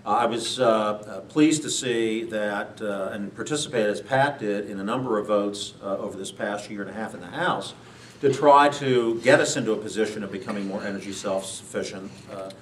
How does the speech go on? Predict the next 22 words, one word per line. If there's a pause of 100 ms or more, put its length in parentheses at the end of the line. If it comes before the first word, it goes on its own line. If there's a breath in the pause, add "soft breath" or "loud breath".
(180 loud breath)
self-sufficiency
by (300 loud breath)
opening
up
more
domestic
production
of
oil
and
natural
gas, (380 loud breath)
uh,
offshore, (580)
and
in
fact
tie
that
into, (380 loud breath)
uh,
our